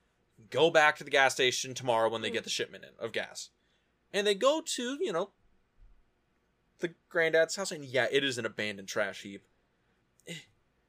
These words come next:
Speaker 1: how, th-, did that house, was that house ever livable?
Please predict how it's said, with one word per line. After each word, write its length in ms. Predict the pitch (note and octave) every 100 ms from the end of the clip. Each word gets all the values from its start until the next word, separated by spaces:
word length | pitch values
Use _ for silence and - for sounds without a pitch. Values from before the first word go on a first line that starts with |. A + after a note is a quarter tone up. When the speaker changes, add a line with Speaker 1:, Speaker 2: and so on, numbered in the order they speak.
| _ _ -
Speaker 1:
how, 200 | - - _ _ _ _ _ _ _ D#3
th-, 120 | D#3 _ _ _ _ _ _ - D#3+
did 200 | C4 C4
that 220 | B3+ D4
house, 300 | D4 C#4+ B3 -
was 180 | - F3
that 160 | A#3 C4+
house 200 | D4+ G#3+ _
ever 200 | C#3 E3
livable? 640 | E4 A4 A4+ A#4 A#4+ A#4